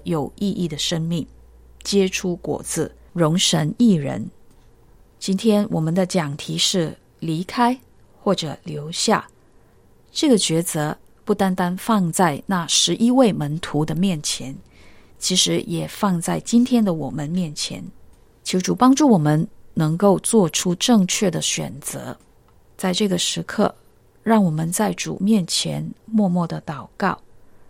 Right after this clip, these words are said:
我们思想，在我们信主的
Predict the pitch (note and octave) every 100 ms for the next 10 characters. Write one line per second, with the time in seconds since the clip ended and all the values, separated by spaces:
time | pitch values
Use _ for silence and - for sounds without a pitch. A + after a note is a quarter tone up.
0 | - - - - F3 E3 F3 - A3+ A3+
1 | F#3+ E3 G3+ _ _ - - _ _ -
2 | G3 D#3+ E3 F3+ - C4 G#3+ - D3+ D#3